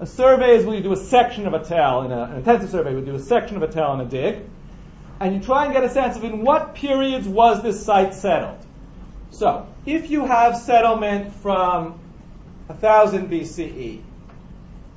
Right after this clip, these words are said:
seven hundred B C E, five ninety-seven, five eighty-six, five hundred, continuity of settlement, then there's never been a, there's never been a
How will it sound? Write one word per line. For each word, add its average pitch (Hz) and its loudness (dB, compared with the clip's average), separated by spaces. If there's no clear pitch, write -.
seven 226 0
hundred 175 -4
B 156 -2
C 160 -8
E, 147 -8
five 240 6
ninety-seven, 220 0
five 233 4
eighty-six, 214 0
five 214 2
hundred, 196 -2
continuity 226 -4
of - -4
settlement, 233 2
then 226 0
there's 240 4
never 247 2
been 233 -2
a, - -4
there's 202 0
never 233 2
been 226 -4
a 226 -2